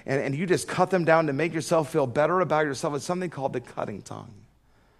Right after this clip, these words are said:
And I say, "Preacher, well, so what?"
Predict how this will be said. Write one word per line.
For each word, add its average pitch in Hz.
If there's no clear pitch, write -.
And 127
I 139
say, 131
"Preacher, 147
well, 143
so 170
what?" 151